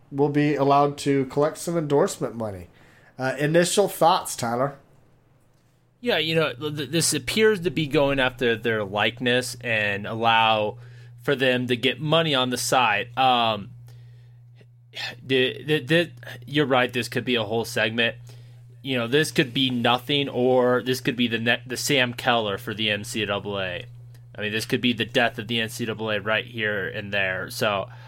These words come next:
Speaker 2: I don't know how this is gonna shake out. I get it. I don't like it.
Speaker 1: Derek?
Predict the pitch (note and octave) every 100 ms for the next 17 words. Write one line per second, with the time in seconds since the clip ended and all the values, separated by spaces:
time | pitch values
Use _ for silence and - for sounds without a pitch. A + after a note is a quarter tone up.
0 | - - C3+ E3+ D3 C#3 C#3 C3+ B2+ C3+
1 | A2+ B2+ A#2 B2+ B2+ B2+ - - - -
2 | - - - F3 - B2 D3 D#3 G3 F3
3 | - - - - - D3 D3+ C3+ A#2+ B2
4 | A2 - F#2+ - - - - - - -
5 | - - - - - - - _ _ _
6 | _ _ D#3+ E3+ F3+